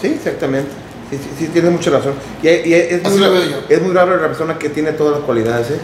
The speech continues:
Speaker 2: Es, es casi imposible. Yo, yo creo que de todos los galleros que yo he conocido, que en la vida, muy pocos serían buenos criadores y buenos pastores. Yo diría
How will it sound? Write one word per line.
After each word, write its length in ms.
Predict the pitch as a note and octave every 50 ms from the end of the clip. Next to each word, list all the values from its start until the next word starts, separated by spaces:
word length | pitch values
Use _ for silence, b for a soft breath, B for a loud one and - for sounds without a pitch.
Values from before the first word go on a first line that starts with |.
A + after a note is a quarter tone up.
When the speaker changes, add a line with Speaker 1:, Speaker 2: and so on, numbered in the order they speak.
| - -
Speaker 2:
Es, 400 | D#3 D3+ D#3+ - - - - F#3+
es 80 | F#3
casi 200 | - G3+ F#3+ G#3+ A3
imposible. 400 | F#3 D#3+ - - A3 A3 G3+ G#3
Yo, 400 | G3+ G#3 A3 G#3+ - - - - - - - - - - - - - - - - - E3
yo 160 | F#3+ G#3 G3+
creo 20 |
que 160 | A3+ A3+ G3+ -
de 40 | -
todos 140 | G3+ G#3 G#3+ G#3+ F#3
los 40 | F3+
galleros 220 | E3 F3 F#3+ G3+ G3+
que 140 | - D#3+ D#3+
yo 80 | F3 F3
he 20 |
conocido, 680 | F3+ F#3 E3+ D3+ - - E3+ F3 F#3+ G3 G3+ F3+ D3 - - - - - - - - - - - - - - - - -
que 320 | C#3+ C#3 C3+ C#3 C3+ C#3
en 80 | C3+ C3+
la 100 | C3+ C3
vida, 380 | C3+ D3+ E3+ F3+ G3 G3 F#3+ - - - - - - - - - - - - - - - - - - - - - - -
muy 200 | - D#3+ F3+ F#3+ F#3
pocos 520 | F#3 - F#3 F3+ F3 - - F#3+ G3 F3+
serían 480 | - E3+ D3+ D3+ D#3+ E3 F3 F3 E3+ - - - - - - D#3+
buenos 280 | E3 E3+ E3+ F#3 F3 F3+
criadores 640 | - E3 D3 C#3+ C#3+ C#3+ D#3+ F3+ F#3+ F#3 - - -
y 40 | D3 C#3
buenos 300 | C3+ D3+ D3+ E3+ E3 - -
pastores. 580 | D3 A#2+ A2+ - - D3+ D#3 E3 F3 F3+ E3+ D#3
Yo 160 | E3 E3 E3
diría 640 | E3 D#3+ D#3+ D#3+ E3 E3+ E3+ D#3 - - - -